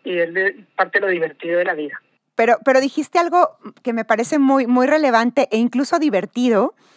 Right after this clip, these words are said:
Speaker 2: de, de, "No, yo no creo que me considere un líder", y hablando de perfección, y yo escucho que esa líder se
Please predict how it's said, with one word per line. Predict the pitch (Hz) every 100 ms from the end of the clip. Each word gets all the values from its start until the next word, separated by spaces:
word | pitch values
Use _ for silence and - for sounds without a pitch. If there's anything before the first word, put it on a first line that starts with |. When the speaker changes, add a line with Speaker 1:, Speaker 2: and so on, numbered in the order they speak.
| _ -
Speaker 2:
de, | 190 220 220 - -
de, | 196 226 220 226 - -
"No, | 269
yo | 269 330
no | 320 320
creo | 330
que | 330
me | 311
considere | - 233 240 214 226
un | 240 254
líder", | 269 240 254 - - _
y | 226
hablando | 220 233 240 247
de | 247
perfección, | 233 233 196 - 233 302 - _ -
y | 220
yo | 277
escucho | 339 - 294 - 311
que | 262 240
esa | 262 302 285
líder | 247 233 226 294 311
se | 233